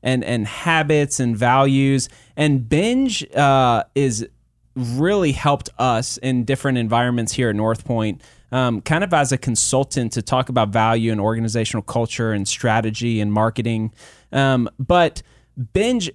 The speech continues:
one thing, uh, we have become really close friends, and one thing that you have been an example for me personally is your intentionality. This, the same intentionality you bring into the businesses that you start,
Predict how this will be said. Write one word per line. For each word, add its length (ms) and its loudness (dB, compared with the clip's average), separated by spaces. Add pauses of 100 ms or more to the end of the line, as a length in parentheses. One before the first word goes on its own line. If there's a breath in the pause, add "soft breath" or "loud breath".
one 560 -2
thing, 420 0
uh, 360 2
we 180 2
have 140 -2
become 460 0 (260)
really 340 2
close 260 0
friends, 360 -2
and 280 0
one 240 0
thing 320 0
that 160 2
you 160 2
have 160 -2
been 120 0
an 60 0
example 440 -2
for 140 -4
me 140 0
personally 520 -2
is 140 -2
your 140 -2
intentionality. 880 -6 (340 soft breath)
This, 240 -2
the 180 -2
same 500 2
intentionality 1000 0
you 180 2
bring 280 0
into 240 -2
the 80 -2
businesses 640 -2
that 220 0
you 140 2
start, 560 -2